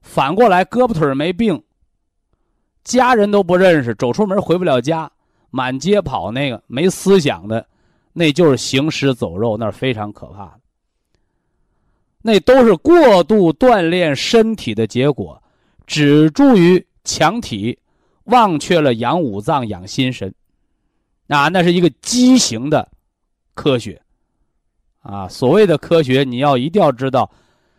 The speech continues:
现代医学最高层次定义为死亡，就是脑死亡。所以可见人的心神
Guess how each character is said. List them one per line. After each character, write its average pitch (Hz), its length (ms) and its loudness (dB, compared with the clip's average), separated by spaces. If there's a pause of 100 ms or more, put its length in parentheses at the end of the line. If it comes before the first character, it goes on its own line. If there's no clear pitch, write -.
(120)
现 233 320 0
代 190 220 4
医 175 120 -2
学 165 220 0
最 196 220 0
高 170 240 4
层 135 240 -6
次 135 280 -4 (1000)
定 208 220 2
义 160 180 0
为 143 160 -2
死 - 200 -10
亡， 101 200 -12
就 135 100 0
是 110 120 -2
脑 139 340 2
死 - 160 -6
亡。 92 260 -10 (1700)
所 175 200 0
以 202 80 4
可 120 280 -2
见 156 200 0
人 131 140 -4
的 156 80 -2
心 190 400 -2
神 139 260 -2